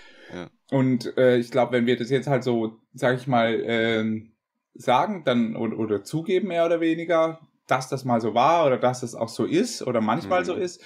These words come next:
Speaker 2: dann sind wir da sicherlich nicht die Einzigen, ja, sondern, äh,
Speaker 1: Nein.
Speaker 2: vi-, äh, zwei von ganz, ganz vielen. Und
Speaker 1: Mhm.
Speaker 2: das ist eigentlich schon eigentlich krank, ja.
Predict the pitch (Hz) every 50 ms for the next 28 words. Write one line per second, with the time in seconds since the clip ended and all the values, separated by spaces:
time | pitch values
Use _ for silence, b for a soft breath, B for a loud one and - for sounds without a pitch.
0 | B B B - 120 120 120 127 123 123 123 127 117 117 117 120 120 120 - 135
1 | 147 156 147 143 135 139 139 139 - - - 120 143 160 - 180 139 107 98 104
2 | 107 113 135 143 139 - 120 120 107 110 - - - - - - 95 92 87 -
3 | - - - - 160 147 - - 60 - - - 50 50 - - - - - -
4 | - - - _ - - - 120 120 147 143 - 139 127 120 120 127 143 143 -
5 | 143 135 - - - 156 143 135 156 196 B B B B B B B B B B
6 | - 123 120 131 139 135 135 135 107 113 113 113 - 139 127 123 117 110 113 110
7 | 110 110 - - _ - - - 127 147 156 139 - - - 107 101 107 110